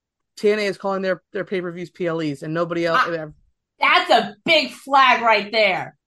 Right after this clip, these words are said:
Speaker 1: And it was rumored, isn't it rumored that, um, Endeavor wants to buy T N A?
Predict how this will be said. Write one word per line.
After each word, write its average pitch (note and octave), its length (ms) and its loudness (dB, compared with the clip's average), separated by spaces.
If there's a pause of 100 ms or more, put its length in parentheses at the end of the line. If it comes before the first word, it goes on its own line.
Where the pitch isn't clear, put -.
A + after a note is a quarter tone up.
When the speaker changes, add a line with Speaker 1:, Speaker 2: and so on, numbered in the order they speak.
(960)
Speaker 1:
And B3 320 0
it B3 120 0
was G#3 220 -6
rumored, A#3+ 380 -4
isn't B3+ 200 -10
it C#4 100 -6
rumored C4 380 -4
that, A#3 320 0
um, A3 560 0 (800)
Endeavor A#3 480 -2
wants G3+ 300 -8
to E3 140 -14 (300)
buy F3+ 300 0
T E3 260 -10
N D#3 140 -8
A? C#3+ 240 -14